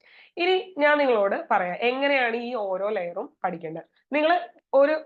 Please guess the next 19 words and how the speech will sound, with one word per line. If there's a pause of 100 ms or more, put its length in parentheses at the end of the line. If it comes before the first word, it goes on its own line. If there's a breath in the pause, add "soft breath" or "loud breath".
കുറച്ച്
കാര്യങ്ങൾ
ഇതിനെക്കുറിച്ച്
അറിഞ്ഞിരുന്നാൽ
നിങ്ങൾക്ക്
ക്വസ്റ്റ്യൻ
ചെയ്യാൻ
പറ്റും.
ഒന്നാമത്തെ
കാര്യം (140)
ഒരു
ലെയറിന്റെ
എക്സ്റ്റെന്റ്, (140)
എത്രത്തോളം
എക്സ്-, (420)
എക്സ്റ്റെന്റിലാണ്
ഒരു
ലെയർ
ഇരിക്കുന്നത്.